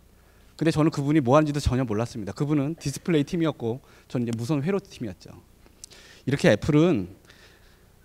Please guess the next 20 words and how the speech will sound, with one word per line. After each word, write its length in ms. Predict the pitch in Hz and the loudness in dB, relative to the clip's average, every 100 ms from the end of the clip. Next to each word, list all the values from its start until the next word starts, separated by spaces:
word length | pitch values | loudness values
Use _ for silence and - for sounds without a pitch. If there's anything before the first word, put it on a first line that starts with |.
| _ _ | _ _
같은 320 | - 120 - 202 | -4 -2 0 2
프로젝트를 400 | 220 208 180 175 | 4 4 4 0
하더라도 600 | 208 208 156 123 143 95 - - - | -2 -2 -2 -2 -6 -8 -14 -20 0
다른 240 | 156 214 | 2 2
팀이라면 720 | 226 226 190 123 117 143 90 - | 2 2 2 0 0 -4 -6 -12
절대 340 | - 117 120 160 | -6 -4 -2 -4
정-, 200 | 131 135 | -4 -6
어, 160 | 117 104 | -6 -6
정보를 460 | 120 139 151 135 | -2 2 2 2
공유하지 460 | 135 139 143 139 127 | -2 0 2 2 0
않습니다. 540 | 113 - 120 104 78 - _ _ - | -6 -8 -10 -10 -14 -18 _ _ -20
알려고도 500 | - 107 143 147 127 | -6 0 0 0 0
하면 320 | 135 160 160 139 | -2 -4 -2 -4
안 140 | 101 | -2
되고 400 | 135 139 151 101 - _ _ | -2 0 0 -2 -14 _ _
알아서도 580 | - 123 151 143 131 123 | -2 0 0 -4 -8 -8
안 160 | 104 113 | -8 -6
됩니다. 360 | 131 107 - - - - - - _ _ _ _ _ _ _ _ _ _ _ _ _ _ _ _ _ _ _ _ _ _ _ _ _ _ _ _ _ _ | -6 -8 -14 -20 -20 -20 -20 -20 _ _ _ _ _ _ _ _ _ _ _ _ _ _ _ _ _ _ _ _ _ _ _ _ _ _ _ _ _ _
다음은 260 | - 131 175 | -2 2 4
완벽입니다. 680 | 107 117 170 147 107 98 | 4 6 6 6 2 -6